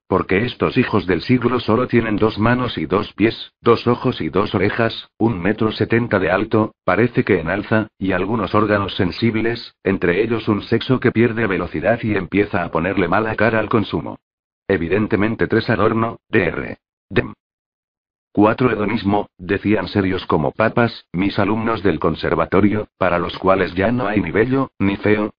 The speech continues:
trescientos veintidós, Pierre Schaeffer, Tratado de los objetos musicales, trescientos veintitrés. Se puede hacer cabalgar sobre unas motocicletas a jóvenes desnudas, se pueden aplastar unos burros con la nostalgia de las misas negras de antaño, pero cuanta más religión,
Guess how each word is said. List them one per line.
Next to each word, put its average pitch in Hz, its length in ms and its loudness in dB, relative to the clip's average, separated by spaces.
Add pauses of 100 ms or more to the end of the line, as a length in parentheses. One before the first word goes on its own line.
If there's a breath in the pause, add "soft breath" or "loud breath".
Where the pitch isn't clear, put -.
trescientos 110 640 0
veintidós, 87 560 -2
Pierre 127 240 4
Schaeffer, 98 500 -2
Tratado 87 420 0
de 95 120 0
los 90 180 -2
objetos 95 480 -2
musicales, 98 640 0
trescientos 95 560 0
veintitrés. 85 760 -2 (360)
Se - 200 0
puede 98 280 0
hacer 98 260 0
cabalgar 92 480 0
sobre 98 300 2
unas 104 240 0
motocicletas 110 840 0
a 82 60 -6
jóvenes 123 480 2
desnudas, 113 800 -2
se - 240 -2
pueden 123 280 4
aplastar 98 600 0
unos 107 300 2
burros 117 360 -2
con 87 220 2
la 76 80 -4
nostalgia 98 720 -2
de 85 80 2
las 85 200 -2
misas 120 320 2
negras 104 360 2
de 85 100 2
antaño, 110 480 0 (140)
pero 101 240 0
cuanta 110 340 2
más 107 160 -2
religión, 95 600 0